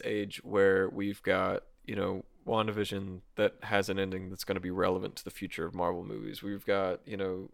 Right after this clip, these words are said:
uh, the freaking Falcon and the Winter Soldier show that answers a pretty big question about what's gonna happen with Falcon becoming the new Captain America. Like, a lot of people wanna know that, and I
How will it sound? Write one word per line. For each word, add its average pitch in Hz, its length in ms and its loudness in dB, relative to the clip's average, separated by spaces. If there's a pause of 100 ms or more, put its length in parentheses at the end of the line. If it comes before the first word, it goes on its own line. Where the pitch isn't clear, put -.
(140)
uh, 104 240 -4 (260)
the - 80 -12
freaking 101 280 -4
Falcon 101 280 6
and 95 80 -2
the 95 40 -2
Winter 98 160 0
Soldier 117 300 2
show 101 360 2 (540)
that 107 100 4
answers 101 520 0
a 92 120 -2 (520)
pretty 107 380 -2
big 143 220 8
question 117 440 6
about 104 220 4
what's 113 160 0
gonna 101 160 0
happen 98 500 0 (400)
with - 140 -8 (180)
Falcon 98 360 2
becoming 95 640 -2
the 92 80 -4
new 92 360 -4
Captain 98 380 -4
America. 117 460 4
Like, 101 160 -6
a 101 40 -2
lot 101 140 -2
of 101 80 -6
people 92 220 -4
wanna 92 180 -2
know 110 260 6
that, 98 180 6
and 98 140 -4
I 90 140 0